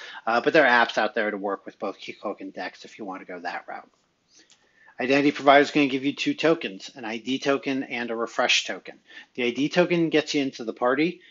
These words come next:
The refresh token gets you a new ticket when the co-, time comes. If the I D token is still good, when you make a request to the A P I server, you're just gonna put that I D token right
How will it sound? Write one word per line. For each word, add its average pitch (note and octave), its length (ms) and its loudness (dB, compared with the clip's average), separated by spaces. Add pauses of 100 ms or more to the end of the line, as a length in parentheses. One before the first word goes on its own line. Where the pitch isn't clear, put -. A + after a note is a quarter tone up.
(120)
The A#2+ 60 -10
refresh C3+ 360 2
token C3+ 300 -6
gets B2 260 -4
you B2+ 80 -2
a A#2+ 40 -6
new A#2+ 140 -8
ticket - 360 -8
when G#2 140 -14
the G#2 100 -10
co-, - 160 -16 (160)
time G#2 200 -8
comes. - 520 -12 (1900)
If C#3+ 160 0
the D#3+ 120 10
I C#3+ 80 10
D C3+ 180 2
token C3+ 320 0
is B2 80 -2
still C#3 220 2
good, D#3+ 340 6 (320)
when B2 100 -6
you B2 100 0
make B2 260 -2
a C#3+ 40 6
request B2+ 600 2
to C#3 160 2
the B2+ 180 2
A B2 40 2
P B2 160 -2
I A#2+ 120 2
server, D#3 320 0
you're C#3 140 0
just - 180 -8
gonna E3+ 140 -2
put E3 160 -6
that D#3 100 0
I C#3+ 120 -2
D C#3+ 180 -8
token A#2+ 420 -10
right A2+ 260 -10